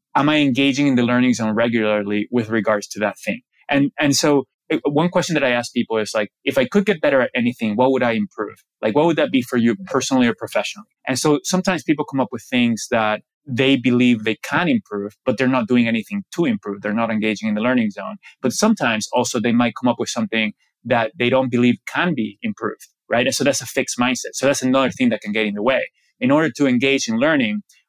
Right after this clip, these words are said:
we need to believe that we can improve. We also need to understand how to improve. And we need to have a reason, a reason that we care to put in the effort to improve. And so once we have those three things, ideally with, with a community of people who are also learners and can support us,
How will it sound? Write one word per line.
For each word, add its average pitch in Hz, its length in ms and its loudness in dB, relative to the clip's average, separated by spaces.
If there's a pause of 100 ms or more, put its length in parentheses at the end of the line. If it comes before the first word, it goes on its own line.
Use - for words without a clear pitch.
we 127 140 2
need 143 160 0
to 123 100 -2
believe 123 340 2
that 113 120 2
we 104 140 -2
can 170 280 -2
improve. 107 400 -6 (160)
We 139 180 4
also 131 240 0
need 123 120 2
to 123 80 -2
understand 110 440 -2 (180)
how 135 180 2
to 120 80 2
improve. 101 420 -6 (300)
And 123 100 2
we 127 80 4
need 139 140 2
to 135 60 -2
have 123 180 -4
a 120 80 0
reason, 131 460 0
a 101 100 -6
reason 113 260 0
that 110 120 -2
we 113 200 -2
care 113 320 0
to - 160 -20
put 113 100 -4
in 107 80 0
the 107 120 2
effort 101 360 -6 (100)
to 120 100 -4
improve. 107 320 -4 (340)
And 110 80 -12
so 113 140 -2
once 127 240 0
we 120 80 0
have 117 160 -2
those 113 200 -4
three 120 160 -2
things, 196 300 0
ideally 131 440 2
with, 113 200 -2 (140)
with 120 140 0
a 117 60 0
community 123 500 2
of - 160 -4
people 117 200 -4
who 104 140 -4
are 101 140 0
also 117 320 -2
learners 113 420 0
and 104 100 -10
can 101 120 -12
support 139 340 -2
us, 104 220 -6